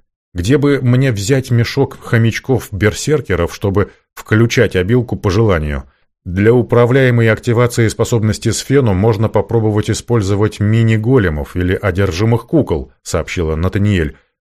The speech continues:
Эм, когда она успела не только одеться, но и причесаться? И я что, думал вслух, осведомился я.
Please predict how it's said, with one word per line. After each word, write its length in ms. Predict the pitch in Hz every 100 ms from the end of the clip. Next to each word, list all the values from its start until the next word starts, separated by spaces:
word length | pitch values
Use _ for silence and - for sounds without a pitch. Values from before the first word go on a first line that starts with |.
| -
Эм, 440 | 95 101 95 - _ -
когда 400 | 87 69 87 104
она 180 | 113
успела 540 | 113 - - 120 113 104
не 140 | 104
только 340 | - 113 - 107
одеться, 380 | 101 110 -
но 180 | 92 98
и 100 | 95
причесаться? 760 | - 92 - 120 92 - - - _ 110
И 340 | 127 123 120 _ _ _ -
я 220 | 85 117
что, 360 | - 147 123 98
думал 440 | 92 123 117 110
вслух, 480 | - - 160 170 95
осведомился 580 | 98 104 82 85 78 87
я. 260 | 82 -